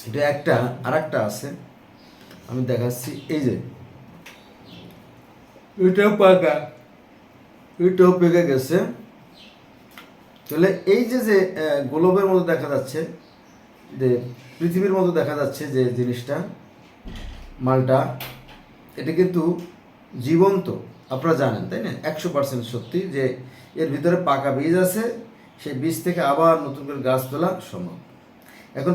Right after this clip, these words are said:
পৃথিবীর কোনো প্রাণ আছে কিনা আমি জানি না, তবে এটা যে জীবন্ত বস্তু, এটা প্রমাণ করে, কারণ এর বুক চিরে বিভিন্ন জীবন্ত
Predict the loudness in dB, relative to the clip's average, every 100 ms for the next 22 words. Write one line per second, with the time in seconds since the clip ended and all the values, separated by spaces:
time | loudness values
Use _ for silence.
0 | 0 -4 -2 -2 -2 -2 -2 2 2 2
1 | 0 -2 -2 -2 0 0 0 -4 -8 -18
2 | -20 -20 -8 -4 -2 -2 -4 -12 -10 -6
3 | -2 -2 -2 -10 -18 -12 -2 2 4 2
4 | 2 0 0 -2 -2 -2 -2 -4 -2 -2
5 | -4 -4 -2 -2 -2 -8 -20 -20 -20 -20
6 | -20 -20 -20 -20 -20 -20 -20 -20 -20 -20
7 | -20 -20 -20 -20 -18 -2 0 0 -2 -4
8 | -2 -2 -2 2 2 2 -2 -4 0 0
9 | -2 -12 -20 -20 -20 -20 -20 -20 -20 -14
10 | -8 -4 0 0